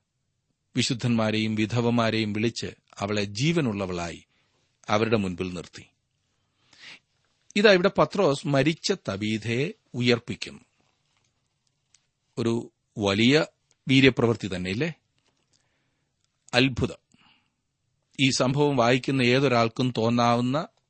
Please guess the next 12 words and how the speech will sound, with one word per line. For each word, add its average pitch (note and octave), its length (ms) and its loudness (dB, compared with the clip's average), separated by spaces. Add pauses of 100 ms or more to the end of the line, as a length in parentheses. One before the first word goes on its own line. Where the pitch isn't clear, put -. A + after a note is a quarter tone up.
(720)
ന്യായമായ D3+ 560 4
സംശയം, G#2 540 -6 (1300)
പത്രോസിന്റെ F#3 540 0
ശുശ്രൂഷാ C#3+ 720 -2
കാലത്ത് A#2 560 -2 (120)
ആ C3+ 180 2
നാട്ടിൽ C3 440 -2
ഇങ്ങനെ B2+ 300 -2
ഒരു A2+ 260 0
മരണം B2+ 500 -2
മാത്രമേ C3 440 -4
നടന്നിട്ടുള്ളൂ? A2 840 -4